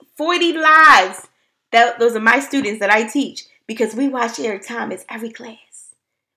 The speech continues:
We talked about him every class. They're, they're still emailing me talking about him after class. My review showed up and they said, "Thank you for sharing him."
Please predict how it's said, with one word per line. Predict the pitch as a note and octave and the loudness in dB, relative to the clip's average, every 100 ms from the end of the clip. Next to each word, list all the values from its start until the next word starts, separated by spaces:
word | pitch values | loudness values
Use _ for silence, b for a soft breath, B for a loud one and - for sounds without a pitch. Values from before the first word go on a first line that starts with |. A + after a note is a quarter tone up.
| - | -18
We | A3+ | -14
talked | C4 B3+ | -14 -10
about | G#3 - | -10 -10
him | - | -12
every | A#3+ B3 | -12 -12
class. | A3+ A#3+ G#3+ G#3 _ - _ _ _ _ _ | -12 -12 -12 -14 _ -20 _ _ _ _ _
They're, | A#3+ C#4 G#3+ | -2 -2 -2
they're | E4 | -4
still | - D#4 | -4 -6
emailing | D4+ D4 C4+ B3+ | -4 0 0 0
me | D4 | -2
talking | C#4 A#3 | -2 -4
about | A3+ A3 | -4 -6
him | C4+ G#3 G#3 b b b | -6 -6 -8 b b b
after | D#4 - | -4 -4
class. | G3+ A#3 G#3+ G3 B3+ - _ _ _ _ _ _ _ _ _ _ _ | -10 -10 -10 -14 -20 -20 _ _ _ _ _ _ _ _ _ _ _
My | A3+ A#3 | -2 0
review | G3+ A#3 C4+ A#3 | -2 -2 -2 0
showed | C#4+ A#3 A3+ | 0 0 2
up | A#3+ A#3 | 0 0
and | A3+ | -6
they | |
said, | A3+ G3 | -8 -6
"Thank | C4 A3+ | -6 -8
you | A3 | -12
for | - | -12
sharing | - B3+ A3+ G#3 | -10 -8 -8 -10
him." | F#3 - | -12 -16